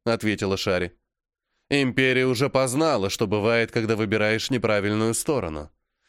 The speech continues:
Не повторяйте ошибок имперцев». «Ты вождь маленького племени», сказал кто-то из сильванов, «а не королева».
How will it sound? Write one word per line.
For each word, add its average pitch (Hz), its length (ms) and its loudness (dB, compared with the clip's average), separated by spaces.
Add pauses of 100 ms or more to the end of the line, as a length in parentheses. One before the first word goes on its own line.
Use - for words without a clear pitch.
(160)
Не 139 200 2
повторяйте 151 720 2
ошибок 113 420 0
имперцев». - 760 -4 (1500)
«Ты 285 300 2
вождь 302 360 2
маленького 247 600 2
племени», 113 760 -2 (280)
сказал 135 500 0
кто-то 139 340 -2
из 123 160 0
сильванов, 95 540 -2 (220)
«а 214 140 2
не 247 120 2
королева». 156 800 2